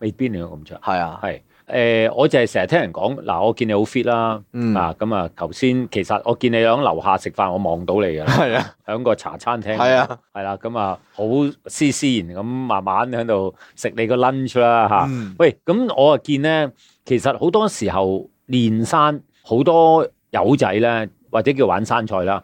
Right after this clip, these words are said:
Speaker 2: 嗯。
Speaker 1: 其實膝頭哥嗰啲都有傷嘅，嚇。
Speaker 2: 哦，係啊。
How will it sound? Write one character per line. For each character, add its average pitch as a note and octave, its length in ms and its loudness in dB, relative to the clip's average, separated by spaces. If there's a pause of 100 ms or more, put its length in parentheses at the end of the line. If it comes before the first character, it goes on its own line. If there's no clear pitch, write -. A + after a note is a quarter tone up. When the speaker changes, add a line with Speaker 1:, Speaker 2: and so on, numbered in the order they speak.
Speaker 2:
嗯。 B2 180 -4
Speaker 1:
其 A2+ 80 2
實 A#2+ 140 0
膝 - 240 -2
頭 - 140 -16
哥 B2 160 -10
嗰 G2+ 160 -6
啲 G#2 120 -10
都 A2+ 100 0
有 E2+ 160 0
傷 - 200 -4
嘅， D2+ 160 -6 (480)
嚇。 F#2+ 220 -2
Speaker 2:
哦， G#2 280 0
係 F#2 160 -2
啊。 G2 220 -6